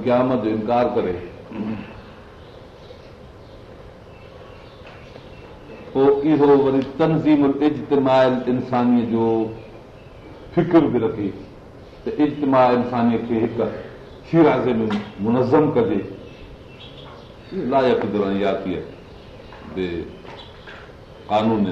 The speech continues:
يشتمل على الانسانيه، اهو ڪڏهن به قادر نه ٿيندو ته اهڙو اجتماعي هڪڙو قانون آڻي. صاف فيصلو آهي. هتي انهن شخصن کي وڌ ۾ وڌ رد ٿو ملي في امر مريض جي اکر ۾،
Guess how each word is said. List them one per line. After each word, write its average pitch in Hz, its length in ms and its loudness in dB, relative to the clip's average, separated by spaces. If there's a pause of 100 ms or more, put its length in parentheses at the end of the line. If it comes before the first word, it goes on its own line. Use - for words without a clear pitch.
(640)
يشتمل 101 460 -2 (220)
على 90 140 -4
الانسانيه، 85 720 -6 (1120)
اهو 170 80 -2 (100)
ڪڏهن 202 220 0
به 151 140 2
قادر 117 340 2
نه 110 140 0
ٿيندو 110 300 -2
ته 117 60 -6 (100)
اهڙو 131 180 4 (120)
اجتماعي 120 680 2
هڪڙو 101 360 -2
قانون 98 280 -4 (120)
آڻي. 87 140 -10 (1300)
صاف 165 220 -8 (200)
فيصلو 82 340 -12
آهي. - 160 -16 (720)
هتي 123 180 -2
انهن 139 260 4 (100)
شخصن 117 320 -4 (100)
کي 92 100 -8 (1000)
وڌ ۾ 131 200 0 (160)
وڌ 110 160 0 (100)
رد 143 160 2 (120)
ٿو 123 120 -2
ملي 104 280 0
في 123 100 -2
امر 110 200 2 (120)
مريض 110 340 2 (120)
جي 104 80 0
اکر ۾، 95 220 -4